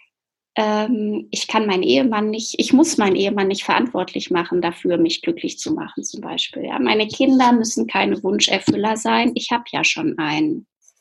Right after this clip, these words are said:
Ähm, also es entlastet, finde ich, Beziehungen sehr. Und, ähm, also es gibt mir wirklich, also es ist mein Zuhause,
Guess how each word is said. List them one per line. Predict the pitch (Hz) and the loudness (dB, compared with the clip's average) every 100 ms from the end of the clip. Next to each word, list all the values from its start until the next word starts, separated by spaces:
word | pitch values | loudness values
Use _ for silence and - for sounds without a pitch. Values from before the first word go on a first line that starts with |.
| _ _ _ - - _ _ _ - - - _ _ | _ _ _ -20 -20 _ _ _ -20 -20 -20 _ _
Ähm, | 196 190 190 190 196 196 202 - _ _ _ - _ - | -4 -2 -2 -2 -4 -4 -6 -10 _ _ _ -20 _ -2
also | 214 220 | 0 0
es | 214 - - | -2 -6 -2
entlastet, | 226 233 247 254 - - - | -2 2 2 2 0 -4 -6
finde | - 359 359 | 0 4 4
ich, | 349 - | 4 -2
Beziehungen | - - 277 285 277 269 269 | -6 -2 0 2 2 2 2
sehr. | 262 247 247 247 254 - _ _ _ _ _ _ _ _ _ _ _ | 0 -2 0 0 -2 -8 _ _ _ _ _ _ _ _ _ _ _
Und, | 240 226 226 220 226 - 226 | 2 4 4 0 -4 -4 -2
ähm, | 220 220 214 214 214 - _ _ _ _ _ _ - | -2 -2 -4 -4 -6 -8 _ _ _ _ _ _ -4
also | 208 | -2
es | 220 220 | -2 -2
gibt | 254 247 - | -2 -2 0
mir | 254 254 254 | 4 4 4
wirklich, | 247 240 247 233 - - - | 0 0 -4 -4 -10 -6 -2
also | 220 | 0
es | 226 226 | 0 0
ist | 247 | 2
mein | 254 254 | 4 4
Zuhause, | 247 247 240 220 190 151 | 2 -2 -2 -2 -4 -6